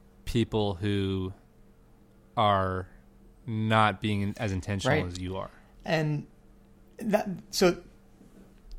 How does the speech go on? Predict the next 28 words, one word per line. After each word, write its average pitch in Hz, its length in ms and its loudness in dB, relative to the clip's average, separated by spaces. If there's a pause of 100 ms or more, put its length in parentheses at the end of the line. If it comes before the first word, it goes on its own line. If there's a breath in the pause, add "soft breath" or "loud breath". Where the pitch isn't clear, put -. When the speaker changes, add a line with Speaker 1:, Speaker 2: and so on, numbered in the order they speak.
(140)
Speaker 2:
that's 180 240 8
kinda 190 140 8
one 160 80 6
of 151 80 6
the 147 120 4
issues 156 360 4
that, 147 320 4 (160)
um, 175 240 -6 (160)
you 143 60 -8
know, 143 140 -8 (140)
more 151 180 -2
recently 151 580 2
that 147 120 -2
I've 147 120 0
sort 151 180 -2
of 143 140 -6 (140)
been 147 180 -2
coming 151 260 -2
into 190 300 4
is 147 120 2
that, 151 180 2
like, 151 180 2
for 170 120 0
me, 220 140 8
I'm 202 80 6
like, 151 140 6
"All 156 80 8
right, 156 200 4